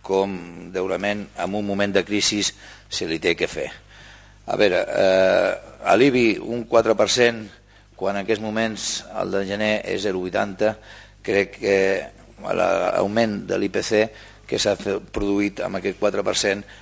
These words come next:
no correspon en aquests moments de crisi perquè, eh, la gent del poble, tant siguin comerciants com particulars, eh, entre la llum, entre, en fi, tots els gastos, eh, de les puges que ha hagut, pues, eh,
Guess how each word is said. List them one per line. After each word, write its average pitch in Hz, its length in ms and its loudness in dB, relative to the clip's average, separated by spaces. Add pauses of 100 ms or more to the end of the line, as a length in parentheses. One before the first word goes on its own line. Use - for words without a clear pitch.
(140)
no 104 160 0
correspon 104 560 0
en 104 60 -4
aquests 95 180 -4
moments 101 240 -4
de 104 100 0
crisi 101 360 0 (420)
perquè, 101 460 2 (500)
eh, 87 1120 -2
la 82 400 -6
gent 104 260 0
del 101 220 2
poble, 104 400 0 (160)
tant 104 240 2
siguin 104 320 -6
comerciants 101 640 -2 (400)
com 101 160 0
particulars, 107 840 2 (440)
eh, 90 760 -4
entre 98 240 -4
la 98 160 4
llum, 107 320 4
entre, 101 320 -6
en 92 80 -6
fi, 127 140 -4 (100)
tots 101 160 -4
els 98 80 -2
gastos, 101 540 0
eh, 95 260 0
de 98 160 -2
les 90 160 -4
puges 107 320 0
que 104 80 -2
ha 98 80 -2
hagut, 107 320 2 (420)
pues, 95 440 2
eh, 90 180 -4